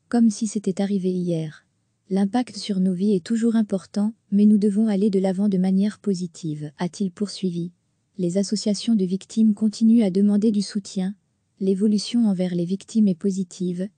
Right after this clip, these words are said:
mais il reste encore beaucoup à faire. C'est un travail que nous devons accomplir tous ensemble, plaide Philippe Vanstankiste. Nous demandons toujours un guichet unique.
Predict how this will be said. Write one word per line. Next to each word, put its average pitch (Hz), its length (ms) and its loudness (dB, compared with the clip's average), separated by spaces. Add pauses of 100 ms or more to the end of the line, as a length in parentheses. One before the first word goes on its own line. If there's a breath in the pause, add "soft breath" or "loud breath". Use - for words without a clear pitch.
(100)
mais 190 180 2
il 196 160 0
reste 202 320 -4
encore 214 320 0
beaucoup 214 320 0
à 208 80 2
faire. 165 460 -10 (460)
C'est - 200 -4
un 196 80 0
travail 208 480 0
que 208 100 -4
nous 196 140 6
devons 190 320 0
accomplir 202 500 -2
tous 247 220 -6
ensemble, 190 560 -2 (180)
plaide 202 300 -2
Philippe 240 400 -2
Vanstankiste. 190 840 -4 (440)
Nous 190 160 2
demandons 190 420 4
toujours 220 380 0
un 214 80 2
guichet 202 340 0
unique. 180 540 -2